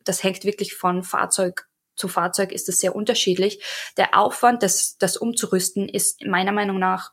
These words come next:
ähm, zu hoch im Falle des Jeeps. Also es gab wirklich so viel Interesse an unserem Projekt, dass es ein, äh, dass wir wirklich mal untersucht haben, das ganze Bus-, Businessmodell versucht haben aufzubauen, um daraus ein Business zu machen.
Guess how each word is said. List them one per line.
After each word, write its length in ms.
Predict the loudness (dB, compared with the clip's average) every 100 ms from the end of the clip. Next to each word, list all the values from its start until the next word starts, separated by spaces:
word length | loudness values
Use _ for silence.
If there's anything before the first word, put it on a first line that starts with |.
| 4
ähm, 380 | 4 4 -2 -8 _
zu 280 | 2 4 4
hoch 320 | 4 2 -6 -10 _ _ -18 -16 -16 -20 _
im 140 | -2
Falle 260 | 2 4 4
des 240 | 4 2
Jeeps. 360 | 2 -2 -4 -4
Also 180 | 0 2
es 180 | 0 4
gab 460 | 6 6 4 -4
wirklich 320 | -4 -2 0
so 140 | 2 2
viel 140 | 4
Interesse 520 | 4 4 2 2 2
an 80 | 2
unserem 280 | 2 2 2
Projekt, 480 | 2 4 4 2 0
dass 140 | 0
es 180 | 0 0
ein, 540 | 2 2 4 2 -2 -8 -20 -20 -20 -20 -20 _ _ _ _
äh, 200 | 2 2
dass 180 | 2 2
wir 160 | 2 4
wirklich 300 | 2 2 0
mal 140 | 0
untersucht 480 | 0 -2 -2 -4 -2
haben, 100 | 0
das 220 | 0 0
ganze 280 | 0 0 -2
Bus-, 280 | -2 -2 0
Businessmodell 640 | 0 0 0 2 2 2
versucht 420 | 0 0 -2 -2
haben 120 | -2
aufzubauen, 720 | 0 0 0 2 6 6 4 0
um 360 | 0 2 2
daraus 380 | 2 4 2 2
ein 180 | 0 2
Business 340 | 2 2 0 0
zu 120 | 2
machen. 560 | 2 0 0 0 -2